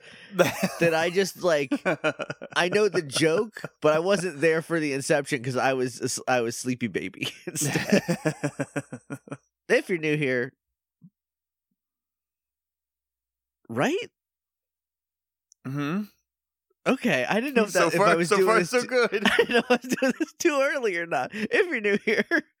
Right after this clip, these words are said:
Speaker 2: uh, oops. Um, what we do is we pause the recording.
Speaker 1: <laughs>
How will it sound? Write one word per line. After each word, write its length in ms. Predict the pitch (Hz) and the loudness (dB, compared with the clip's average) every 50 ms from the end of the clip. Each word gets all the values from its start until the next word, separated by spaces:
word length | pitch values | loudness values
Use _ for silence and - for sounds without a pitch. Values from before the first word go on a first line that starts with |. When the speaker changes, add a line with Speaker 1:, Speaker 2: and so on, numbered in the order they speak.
| _ _ _ _ _ _ _ _ _ _ _ _ _ _ | _ _ _ _ _ _ _ _ _ _ _ _ _ _
Speaker 2:
uh, 60 | - - - _ _ - 139 | -10 -10 -10 _ _ -2 0
oops. 440 | 190 240 302 392 466 415 - - - - - - - - | 0 0 0 -2 -4 -6 -10 -10 -12 -14 -18 -20 -8 -4
Um, 600 | - - - - 175 175 170 165 - 311 - 285 - | 0 2 2 2 2 0 0 0 -2 0 2 2 2
what 180 | 220 262 269 | 4 2 2
we 80 | 254 233 | 2 0
do 220 | - 226 220 196 - 220 214 - | 2 0 -2 -2 0 -2 -2 -2
is 80 | - 220 | -2 -6
we 80 | 233 - | -6 -4
pause 280 | - 175 180 175 160 | -2 0 0 0 -2
the 80 | 151 147 | -2 -4
recording. 560 | 160 160 - 156 147 147 139 135 131 127 - - | -4 -2 -2 -2 -2 0 0 -2 -4 -6 -8 -14
Speaker 1:
<laughs> 40 | _ | _